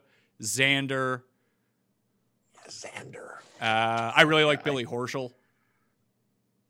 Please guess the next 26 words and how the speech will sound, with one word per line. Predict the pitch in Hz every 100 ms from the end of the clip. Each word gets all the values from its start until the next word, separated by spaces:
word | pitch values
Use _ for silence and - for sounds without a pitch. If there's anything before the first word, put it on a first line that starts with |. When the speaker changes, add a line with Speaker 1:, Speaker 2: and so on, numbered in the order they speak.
| _ _ -
Speaker 2:
You | 160
know | 190
what? | 208
I | 170
was | 147
looking | 139 143 135
at | 117
Horschel, | 123 120 - 110 -
too. | -
Speaker 1:
Hor- | 190
Speaker 2:
I |
don't | 214
know | 233
who | 208
to | 175
gas. | 123 147 175 147 180
I |
got | 226
a | 262
weird | 233 240
feeling | - 202 214
about | 156 135
Tony | - 185 143
Finau | - 165 170 120
this | 110 104 113
week. | 101 92 -